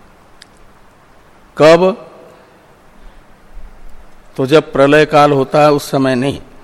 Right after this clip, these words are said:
प्रलय के बाद सृष्टि का समय निकट आता है। जैसे प्रत्यासन्न पतनताम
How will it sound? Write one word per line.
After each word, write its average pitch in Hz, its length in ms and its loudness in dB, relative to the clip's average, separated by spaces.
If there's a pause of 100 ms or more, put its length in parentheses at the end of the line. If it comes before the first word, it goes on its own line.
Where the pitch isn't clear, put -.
(920)
प्रलय 139 400 2
के 123 240 -4
बाद 104 500 -4 (1600)
सृष्टि 147 840 -4 (1400)
का 127 220 2
समय 123 720 -2
निकट 135 380 0
आता 101 300 -2
है। 80 220 -12 (1500)
जैसे 123 260 -4
प्रत्यासन्न 139 960 -2 (840)
पतनताम 135 800 -2